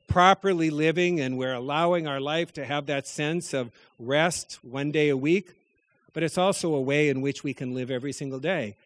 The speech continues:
and having peace with God in our hearts and having that personal relationship with Jesus so much in place that no matter what the storms of life are around us,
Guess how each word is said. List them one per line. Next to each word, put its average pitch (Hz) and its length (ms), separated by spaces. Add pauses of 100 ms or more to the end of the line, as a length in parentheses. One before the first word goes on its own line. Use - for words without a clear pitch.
(220)
and 135 80
having 151 340
peace 175 320
with 143 160
God 160 300
in 135 100
our 139 140
hearts 160 400
and 127 120
having 147 340
that 135 200
personal 180 420
relationship 139 680
with 135 160
Jesus 165 560 (320)
so 214 340
much 220 340
in 185 140
place 196 640 (240)
that 185 100
no 175 160
matter 202 380
what 208 200
the 190 80
storms 202 540
of 151 140
life 190 320
are 143 240
around 180 360
us, 147 200